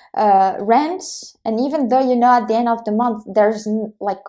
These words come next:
almost nothing left for you, well, you stay in the comfort zone because you are afraid that you're not going to find another job. You're not going to find a job where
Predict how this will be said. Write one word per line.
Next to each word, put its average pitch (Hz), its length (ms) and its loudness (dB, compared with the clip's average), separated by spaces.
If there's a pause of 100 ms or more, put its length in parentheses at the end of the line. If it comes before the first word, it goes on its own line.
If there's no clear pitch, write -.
(340)
almost 220 720 2
nothing 208 640 -4
left 208 360 -4
for 185 140 -4
you, 196 380 -6 (1500)
well, 233 340 4
you 294 280 2
stay 240 840 2
in 220 200 -2
the 208 100 -4
comfort 214 540 -4
zone 180 500 -4
because 208 640 0
you 214 200 0
are 214 160 4
afraid 220 640 2 (400)
that 190 320 0
you're 196 100 -4
not 202 220 -4
going 196 180 -4
to 196 140 -16
find 190 320 -8
another 190 320 -8 (100)
job. 220 360 2 (760)
You're 214 120 -2
not 214 180 0
going 208 220 -2
to 214 100 -12
find 208 180 -4
a 202 160 -10
job 202 380 2
where 196 640 -2